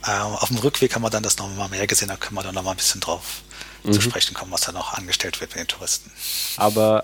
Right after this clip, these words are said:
Speaker 2: ähm, also ihr wart mit Wohnmobil auf einer Fähre?
Speaker 1: Mit Wohnmobil auf der Fähre. Also generell auf der, auf dieser Küstenstraße sind wir, glaub ich, siebenmal Fähre gefahren, weil die ja eben, äh, wie du schon meintest, man müsste sonst immer um die ganzen Fjorde einmal ganz rumfahren und die größeren Fjorde möchtest du einfach nicht umfahren.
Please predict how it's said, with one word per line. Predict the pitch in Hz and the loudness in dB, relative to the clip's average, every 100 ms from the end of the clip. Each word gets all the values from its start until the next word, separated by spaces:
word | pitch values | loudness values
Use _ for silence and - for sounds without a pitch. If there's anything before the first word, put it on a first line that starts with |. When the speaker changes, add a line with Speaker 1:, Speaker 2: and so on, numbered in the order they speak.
| - | 4
Speaker 2:
ähm, | 101 101 101 101 101 107 - | 4 4 2 0 0 -2 -2
also | 113 120 | 0 4
ihr | |
wart | 117 123 - - - | 6 4 0 -14 -4
mit | 135 131 156 143 | 0 4 2 6
Wohnmobil | 131 139 135 131 120 | 6 6 4 4 2
auf | 107 113 | 2 0
einer | 101 | -2
Fähre? | 98 92 90 90 - - - - - | 0 2 2 -2 -8 -20 -20 -18 -4
Speaker 1:
Mit | 135 - | -2 -2
Wohnmobil | 110 104 | -2 -4
auf | - | -4
der | - | -6
Fähre. | 95 92 | -6 -4
Also | 107 | -2
generell | - 113 113 110 | 0 0 2 2
auf | 98 - | 2 0
der, | 101 98 98 - - - - - | -2 -4 -4 -8 -10 -12 -14 -14
auf | - | -8
dieser | 110 104 | -4 -4
Küstenstraße | - - - 123 - 113 113 - 110 | -2 0 2 2 2 4 6 4 0
sind | 104 110 110 | -2 -2 -4
wir, | 107 | -4
glaub | 107 98 104 | -2 -2 0
ich, | - | 2
siebenmal | - 104 104 98 95 95 | 2 0 -6 -4 -4 -4
Fähre | - 98 101 | -4 -4 -4
gefahren, | 98 98 95 | -4 -6 -4
weil | 95 | -4
die | 95 | -2
ja | 101 | -2
eben, | 92 95 98 95 95 - - - - - | -2 -4 -10 -14 -14 -14 -14 -14 -16 -8
äh, | 110 101 | -4 -4
wie | 101 | 0
du | - | 0
schon | 104 | 0
meintest, | 101 107 - - - | -2 0 0 0 -6
man | 113 110 | -6 -2
müsste | 110 - | 2 2
sonst | 107 - | 2 0
immer | 113 | -2
um | 104 | -4
die | |
ganzen | 104 95 107 | 0 2 2
Fjorde | - 101 | 4 4
einmal | 98 104 | 2 0
ganz | 98 101 - | -2 -2 -2
rumfahren | 107 - 110 | -2 -2 -2
und | 98 | -4
die | - | -6
größeren | - 104 - 98 | -2 -2 0 0
Fjorde | - 98 98 | 0 -2 -4
möchtest | 92 - - | -6 -2 -2
du | - | -2
einfach | - - | -6 -4
nicht | - | -4
umfahren. | - - - | -2 -4 -4